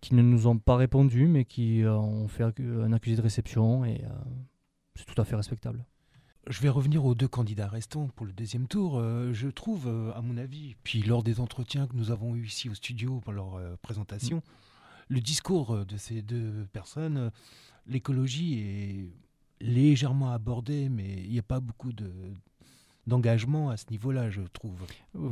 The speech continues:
Speaker 1: voulez dire par rapport à quel candidat ? Donc Hervé
Speaker 2: Euh, de
Speaker 1: Mariton
Speaker 2: monsieur
Speaker 1: et,
Speaker 2: Rasclar
Speaker 1: et monsieur
Speaker 2: et de
Speaker 1: Rasclar.
Speaker 2: monsieur Mariton, oui.
Speaker 1: Effectivement, euh, donc Hervé Mariton, c'est l'absence totale de, de discours en-, pro-environnemental.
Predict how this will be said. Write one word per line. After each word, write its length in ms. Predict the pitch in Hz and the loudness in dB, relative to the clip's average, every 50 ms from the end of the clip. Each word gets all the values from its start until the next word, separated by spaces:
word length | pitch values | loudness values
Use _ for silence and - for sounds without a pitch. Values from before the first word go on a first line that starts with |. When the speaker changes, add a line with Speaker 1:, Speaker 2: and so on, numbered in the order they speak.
| 110 | 2
Speaker 1:
voulez 160 | 110 123 123 | 4 4 4
dire 160 | 120 127 123 - | 6 4 4 4
par 120 | - 117 | 4 2
rapport 220 | 113 - 120 120 | 4 4 4 4
à 60 | 117 110 | 4 2
quel 180 | - - 123 | 2 -2 -2
candidat ? 440 | - - 117 113 110 107 113 110 110 | 2 4 4 4 4 4 4 4 4
Donc 280 | 107 110 113 113 - - | 4 4 4 2 4 2
Hervé 180 | 117 113 120 | 4 6 8
Speaker 2:
Euh, 20 | 123 | 8
de 40 | |
Speaker 1:
Mariton 300 | 123 123 127 127 107 143 | 10 10 8 8 8 8
Speaker 2:
monsieur 160 | 143 143 139 135 | 8 8 8 8
Speaker 1:
et, 40 | |
Speaker 2:
Rasclar 520 | 135 131 131 131 - - 127 135 131 139 135 | 8 6 4 2 0 0 2 4 6 6 6
Speaker 1:
et 40 | 135 | 6
monsieur 120 | 131 120 | 6 6
Speaker 2:
et 40 | 135 | 6
de 40 | 143 | 6
Speaker 1:
Rasclar. 320 | 143 117 - - 190 - | 4 4 4 4 4 4
Speaker 2:
monsieur 300 | 117 110 - - - 139 | 4 2 0 -2 0 0
Mariton, 400 | 139 117 98 98 98 - 107 104 107 107 98 101 | 0 0 0 0 -2 -4 -8 -10 -10 -10 -10 -12
oui. 120 | 101 95 82 _ _ _ _ _ _ _ _ _ | -12 -14 -16 _ _ _ _ _ _ _ _ _
Speaker 1:
Effectivement, 720 | 123 113 104 143 120 - 147 139 135 143 147 147 135 123 | 2 4 6 6 6 6 6 8 10 10 10 10 10 10
euh, 320 | 123 120 120 120 120 120 117 | 10 10 10 10 8 8 8
donc 280 | 113 131 131 123 113 | 8 8 8 8 6
Hervé 160 | 131 117 123 120 | 6 6 8 8
Mariton, 400 | 123 117 117 117 - 139 135 123 | 8 8 6 6 6 6 4 4
c'est 140 | - - | 4 2
l'absence 320 | 113 110 - - 117 110 - | 0 0 2 2 2 2 2
totale 340 | - 117 - 131 123 120 113 | 0 0 4 4 4 6 6
de, 220 | 110 107 107 107 | 4 4 4 4
de 100 | 110 117 | 2 2
discours 320 | 113 107 - - 123 113 | 0 -2 0 2 4 6
en-, 540 | 113 113 110 110 107 107 107 107 110 110 110 - | 6 6 6 6 4 2 2 0 0 -2 -4 -2
pro-environnemental. 760 | - - 120 113 113 107 110 110 110 113 113 - 160 170 170 | 2 4 4 4 6 4 4 4 4 4 4 4 2 2 0